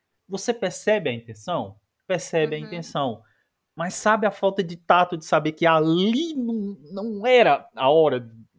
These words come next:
Speaker 1: de
Speaker 2: Uhum.
Speaker 1: falar aquilo, sabe? É, é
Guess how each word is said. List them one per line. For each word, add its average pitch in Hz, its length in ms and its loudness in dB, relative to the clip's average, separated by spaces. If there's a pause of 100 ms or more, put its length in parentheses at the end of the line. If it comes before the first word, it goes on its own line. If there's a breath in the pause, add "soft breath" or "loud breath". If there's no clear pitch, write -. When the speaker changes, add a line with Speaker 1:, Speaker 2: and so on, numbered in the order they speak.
(120)
Speaker 1:
de 131 80 -10
Speaker 2:
Uhum. - 20 -10
Speaker 1:
falar 139 480 0
aquilo, 120 480 -10
sabe? 107 240 -16 (720)
É, 240 80 -4
é - 40 -2